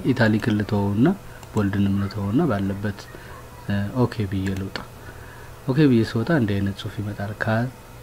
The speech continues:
ቦዲ ብሎ በመረጥኩት የቴክስት ስታይል በዚህ ይመጣል ማለት ነው። ይሄ እንደመጣ እዚህ ጋር ሴሌክት አድርጌ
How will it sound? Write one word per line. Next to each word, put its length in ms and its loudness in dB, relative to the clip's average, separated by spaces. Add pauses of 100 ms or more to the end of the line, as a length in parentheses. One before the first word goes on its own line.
(160)
ቦዲ 260 -4 (420)
ብሎ 220 -2 (100)
በመረጥኩት 760 -4
የቴክስት 560 -8
ስታይል 440 0 (520)
በዚህ 320 2
ይመጣል 460 0
ማለት 340 0
ነው። 120 2 (260)
ይሄ 180 6
እንደመጣ 440 6 (1120)
እዚህ 220 2
ጋር 200 8
ሴሌክት 440 4
አድርጌ 360 0